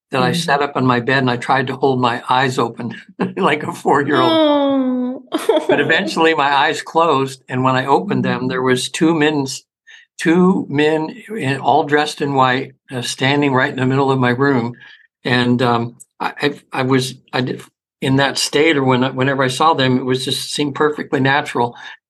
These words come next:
Speaker 1: And, um, they said to me, says, "Don't worry, you're gonna be okay." Says, "We won't let this happen again until you're old enough to understand it." So I closed my eyes. Never happened again until I was in my early twenties.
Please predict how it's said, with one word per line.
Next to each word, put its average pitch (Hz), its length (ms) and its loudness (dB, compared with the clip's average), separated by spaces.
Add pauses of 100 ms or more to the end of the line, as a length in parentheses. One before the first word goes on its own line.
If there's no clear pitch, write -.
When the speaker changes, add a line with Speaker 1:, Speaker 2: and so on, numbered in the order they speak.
(140)
Speaker 1:
And, 127 380 2
um, 123 340 0 (100)
they 123 640 0
said 160 340 -2
to 151 100 -2
me, 123 220 0
says, 120 280 -4
"Don't 160 200 0
worry, 143 320 2
you're 127 180 0
gonna 135 220 0
be 135 160 0
okay." 135 460 -2 (380)
Says, 123 180 0
"We 135 100 0
won't 135 240 2
let 135 180 -2
this 143 160 -2
happen 131 320 0
again 123 280 2
until 123 360 0
you're 123 220 0
old 131 240 2
enough 120 300 0
to - 100 -6
understand 120 680 -2
it." - 160 -14 (440)
So 135 440 -2 (160)
I 123 100 -8
closed 135 380 0
my 151 160 2
eyes. 131 320 0
Never 147 220 0
happened 156 320 0
again 147 280 2
until 127 220 -4
I 131 60 2
was 123 240 -2
in 127 100 -2
my 123 120 0
early 127 320 0
twenties. 127 540 -4